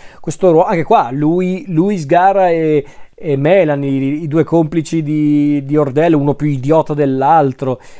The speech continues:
i poliziotti Ray e Mark interpretati da Michael Keaton e Michael Bowen, insomma è un film fantastico, ragazzi, su quell'aspetto. I personaggi sono bellissimi,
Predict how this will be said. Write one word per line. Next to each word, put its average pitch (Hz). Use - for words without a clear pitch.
i 151
poliziotti 156
Ray 156
e 147
Mark 151
interpretati 143
da 151
Michael 143
Keaton 151
e 143
Michael 147
Bowen, 135
insomma 165
è -
un 160
film 165
fantastico, 107
ragazzi, 113
su 131
quell'aspetto. 127
I 135
personaggi 156
sono 131
bellissimi, 120